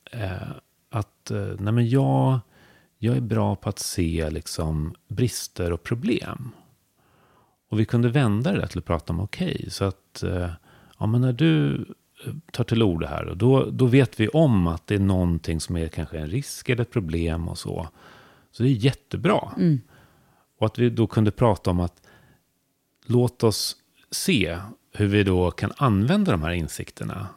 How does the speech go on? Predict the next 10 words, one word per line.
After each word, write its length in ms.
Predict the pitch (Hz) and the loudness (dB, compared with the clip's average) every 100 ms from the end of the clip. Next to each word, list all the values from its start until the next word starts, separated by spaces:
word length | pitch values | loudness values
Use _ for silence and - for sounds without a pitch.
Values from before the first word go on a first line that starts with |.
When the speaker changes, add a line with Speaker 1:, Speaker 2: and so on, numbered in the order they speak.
| _ _ - | _ _ 0
Speaker 1:
om 260 | 104 92 | 2 4
att 120 | 87 | 0
faktiskt, 760 | - 90 - 90 82 - _ - | -2 -8 -6 -8 -8 -10 _ -10
eh, 240 | - - - - 147 _ _ _ - | -8 -8 -12 -16 -20 _ _ _ 0
minimera 440 | 127 110 156 226 | 4 4 4 2
de 200 | 90 82 | -2 -4
riskerna. 440 | 85 - - 95 92 _ _ | -6 -8 -10 -12 -14 _ _
Speaker 2:
Mm. 300 | 208 196 160 123 107 _ _ _ _ _ _ _ _ _ _ _ _ _ _ _ | 0 2 2 -2 -10 _ _ _ _ _ _ _ _ _ _ _ _ _ _ _
Speaker 1:
För 240 | - - 107 | -12 -2 2
in-, 260 | 113 110 | 4 2